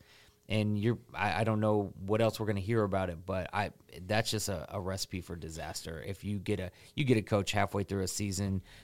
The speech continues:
with the expectation of, of going into the off season, and, and in the off season,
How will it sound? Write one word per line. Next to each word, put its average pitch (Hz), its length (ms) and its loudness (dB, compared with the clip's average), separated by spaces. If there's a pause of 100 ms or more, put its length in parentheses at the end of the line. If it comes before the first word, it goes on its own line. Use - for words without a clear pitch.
with 104 240 4
the 101 300 2
expectation 107 640 2
of, 92 120 0 (260)
of 98 180 -2
going 107 260 4
into 104 200 -2
the 92 140 -6
off 104 200 -2
season, 110 460 0 (320)
and, 95 320 0
and 98 260 -4 (100)
in 131 220 4
the 117 160 6
off 113 220 4
season, 120 580 2